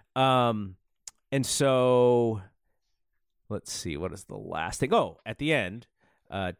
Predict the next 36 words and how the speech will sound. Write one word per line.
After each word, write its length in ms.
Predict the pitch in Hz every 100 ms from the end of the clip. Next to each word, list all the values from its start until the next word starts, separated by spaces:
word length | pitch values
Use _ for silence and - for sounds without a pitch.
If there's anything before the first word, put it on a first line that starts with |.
| _
in, 140 | - 143
in 180 | 135 139
order 260 | 151 170 165
to 580 | - 139 127 120 113 - _ _ 113 92
get, 300 | 143 160 - _ _ _
in, 160 | 139 139
in 160 | 151 156
order 260 | 208 226
to, 800 | 220 - 165 143 139 131 123 117 -
uh, 340 | 107 101 95
help 440 | 92 - 160 101 - -
in 160 | 107
these 180 | 92 85
negotiations, 600 | 98 92 87 - 82 101
'cause 100 | -
they 120 | 101 110
really 260 | 156 180
believed 480 | 113 110 107 107 92
that 280 | 92 87 76
Bret 220 | 107 101
would 160 | 95 80
be 300 | 95 82 80 _ _ _ _ -
good 280 | 101 120 104
in 100 | 87
the 60 | 80
company, 560 | - 101 87 78 67 _ _ _ _
they 160 | 117
agreed 320 | 117 107 110 95
to 140 | 107
waive 560 | 90 95 98 95 90 85
this 240 | 85 -
favored 520 | - 98 87 87 80
nations 520 | 82 82 80 85 76 -
contract 720 | - 78 80 - 78 - - _ _ _
for 200 | _ -
Bischoff 540 | 92 131 123 87 76